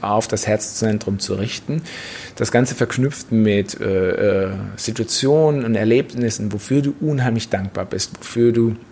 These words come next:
äh, wahre, äh, ja, wahre Wertschätzung hast und, ähm, was sich dadurch, äh, positiv auch alles in deinem Leben verändert hat. All diese,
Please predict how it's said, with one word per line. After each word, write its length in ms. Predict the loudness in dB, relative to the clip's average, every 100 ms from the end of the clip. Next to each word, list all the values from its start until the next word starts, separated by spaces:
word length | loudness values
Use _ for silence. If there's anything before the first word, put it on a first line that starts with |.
| -20 -20 -20 -20 -20 -20 -12 -2
äh, 460 | 0 2 2 0 -4 -10 -20 -20 -20 -20 -20 -20 -20 -20 -20 -20 -12
wahre, 880 | -2 2 2 4 4 4 4 0 -2 -8 -4
äh, 40 | -2
ja, 220 | -2 -4 -12 -20 -20 -20 -20 -20 -20 -20 -20 -20 -20 -12 0
wahre 300 | 2 2 2
Wertschätzung 720 | 4 4 2 0 0 -4 -4
hast 220 | -4 -2
und, 260 | -4 -4 -4
ähm, 360 | -4 -4 -4 -6 -10 -16 -20 -20 -20 -18 -16 -16 -18 -10 0
was 220 | 0 2
sich 180 | -2 2
dadurch, 420 | 0 2 -2 -4 -14 -18 -20 -20 -10
äh, 220 | -4 -2 -2 -6 -4 0
positiv 480 | 2 2 0 0
auch 160 | 0 0
alles 220 | 0 0
in 100 | 0
deinem 140 | 0 4
Leben 220 | 4 4
verändert 440 | 0 0 0 0
hat. 180 | -2 2
All 120 | 2
diese, 400 | 2 0 0 0